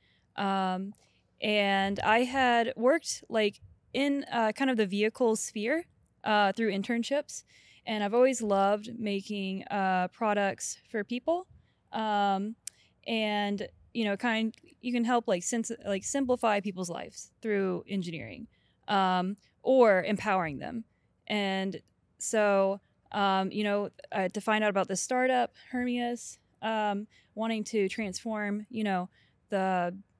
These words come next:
global transportation infrastructure, super cool. Um, I decided, like, you know, it would be a great opportunity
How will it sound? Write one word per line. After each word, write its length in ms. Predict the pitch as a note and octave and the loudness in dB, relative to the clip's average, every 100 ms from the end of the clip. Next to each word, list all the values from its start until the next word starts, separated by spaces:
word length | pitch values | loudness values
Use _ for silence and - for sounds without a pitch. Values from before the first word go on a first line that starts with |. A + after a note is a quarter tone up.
| - - | -20 -10
global 580 | - G#3+ G3+ G#3+ G#3 G3 | -2 0 0 2 2 0
transportation 760 | - A#3 A3 G#3+ A3+ A3 B3+ A#3+ | -2 -2 -2 -4 -4 -2 -2 -2
infrastructure, 680 | A#3+ C4 C4+ C4+ D4 D#4 - _ _ _ - | -2 -4 -6 -6 -8 -8 -12 _ _ _ -8
super 340 | - C4 C#4 | -4 -2 -4
cool. 420 | - C#4+ D4 D#4+ - _ - | -2 0 2 0 -6 _ -6
Um, 320 | G#3+ G#3 G3 G3 | -2 0 -2 -2
I 120 | G#3+ | -2
decided, 680 | A3+ - A3+ A3+ A3+ A3+ - _ _ | -2 0 0 2 0 -2 -6 _ _
like, 540 | G3+ G3 F#3+ F#3+ - - | -2 0 2 -2 -6 -8
you 80 | A3+ | -4
know, 140 | G#3+ G3+ | 0 2
it 20 | |
would 100 | G#3 | 2
be 120 | A3 | 2
a 80 | G#3+ | 0
great 360 | G3+ G#3 G3+ - | 0 -2 -2 0
opportunity 760 | G3+ G3+ - G#3+ G3 A3 C#4+ | -2 -2 -6 -6 -6 -8 -10